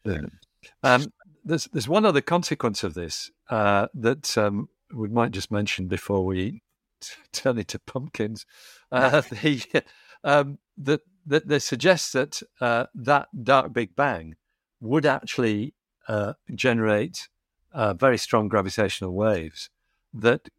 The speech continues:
Speaker 2: might be detected in today's universe. And so, uh, they are concentrating on gra-, gravitational wave detection as being perhaps one way of investigating this further.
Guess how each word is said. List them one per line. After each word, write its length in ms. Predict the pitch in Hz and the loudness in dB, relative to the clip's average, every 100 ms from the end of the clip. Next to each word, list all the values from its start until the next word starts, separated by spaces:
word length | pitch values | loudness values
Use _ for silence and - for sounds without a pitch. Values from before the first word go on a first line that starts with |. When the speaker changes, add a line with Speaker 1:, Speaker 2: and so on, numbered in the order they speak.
| - | -6
Speaker 2:
might 340 | 127 127 160 | 2 4 4
be 80 | 123 | 0
detected 680 | 110 104 - - - 90 95 - | -2 0 -2 -4 -8 -8 -8 -10
in 100 | 107 | -8
today's 380 | - 98 95 85 | -2 2 2 0
universe. 640 | 101 101 85 78 76 - | -2 -2 -4 -6 -6 -8
And 120 | 104 | -6
so, 460 | - 117 107 107 101 _ _ _ _ | 0 2 2 2 -2 _ _ _ _
uh, 240 | 110 104 - | 0 0 0
they 340 | 113 104 117 113 | -2 2 2 4
are 380 | 107 104 101 - _ _ _ - | 2 2 0 -6 _ _ _ -10
concentrating 680 | - 120 101 98 107 - 104 | -4 -4 -2 -2 -2 0 -2
on 300 | 95 92 98 _ _ _ | -2 -4 -10 _ _ _
gra-, 160 | - 131 | -4 -2
gravitational 540 | 120 110 104 104 - 104 | 0 0 0 -2 -2 0
wave 220 | 117 104 | 2 0
detection 460 | 101 113 - - | -2 -6 -6 -8
as 100 | 98 | -8
being 340 | 90 117 104 139 - | -4 -4 -4 -8 -8
perhaps 300 | 98 - - | -6 -6 -4
one 140 | 107 | -2
way 160 | 107 104 | 0 0
of 100 | 95 | 0
investigating 680 | 98 104 - 101 98 - 104 | -2 -4 -4 -4 -4 -4 -4
this 160 | 101 | -4
further. 380 | - 143 131 82 | -2 0 0 -2